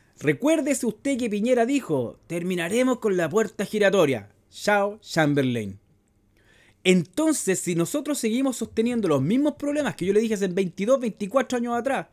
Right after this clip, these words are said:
que ojo que ya en esos años ya había un problema, o sea, no es que empezó a raíz de hace veinte, veintidós años atrás, no, no, no, no, no, venía de antes. Entonces, ¿qué, qué, qué cresta están ofreciendo? Lo mismo de hace veintidós años.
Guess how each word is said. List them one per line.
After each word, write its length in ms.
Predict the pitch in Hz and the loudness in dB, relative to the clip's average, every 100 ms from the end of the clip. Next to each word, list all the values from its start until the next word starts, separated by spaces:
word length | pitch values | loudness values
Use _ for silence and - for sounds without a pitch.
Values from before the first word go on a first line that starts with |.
| - | -4
que 100 | 180 | -2
ojo 260 | 247 202 | 0 0
que 280 | 151 151 143 | -2 -6 -2
ya 140 | 143 175 | 0 2
en 160 | 180 | 2
esos 360 | 277 269 208 - | 2 -2 -2 -2
años 280 | 339 285 147 | 0 0 0
ya 80 | 156 | 2
había 160 | 156 | 0
un 60 | 139 | 0
problema, 500 | 156 156 143 170 - _ _ _ | 2 2 2 -2 -10 _ _ _
o 80 | 127 | -6
sea, 140 | 160 120 | -6 -2
no 140 | 123 | -2
es 80 | 143 | 0
que 160 | 247 | -2
empezó 340 | 147 127 131 165 | -2 -4 -4 -2
a 60 | |
raíz 260 | 139 151 135 | 0 0 0
de 160 | 147 131 | 0 0
hace 220 | 127 139 | -2 -4
veinte, 320 | 127 175 165 | 0 0 0
veintidós 240 | 143 156 165 | -2 -2 0
años 140 | 196 | -2
atrás, 220 | 202 - | -4 -4
no, 180 | 123 147 | -4 -2
no, 80 | 190 | 0
no, 80 | 262 | 0
no, 100 | 339 | 0
no, 220 | 339 - _ | -2 -6 _
venía 300 | 104 110 180 | -8 -4 0
de 80 | 277 | 0
antes. 400 | 151 107 92 - _ _ _ - - - | 0 -4 -12 -16 _ _ _ -20 -20 -6
Entonces, 640 | 165 160 302 285 320 262 _ _ _ | -6 -2 -2 0 -4 -8 _ _ _
¿qué, 240 | 294 320 - | 0 0 -2
qué, 200 | 262 226 | -10 -4
qué 120 | 269 | -2
cresta 280 | 339 339 247 | -2 -4 -4
están 180 | 226 | -2
ofreciendo? 640 | 202 185 185 240 233 254 262 _ | -2 -4 -2 0 0 -4 -12 _
Lo 320 | 139 156 180 | -4 2 4
mismo 260 | 214 302 294 | 6 4 4
de 80 | 269 | 2
hace 140 | 254 | 0
veintidós 500 | 233 240 202 240 233 | 0 0 0 4 6
años. 240 | 160 131 | 6 2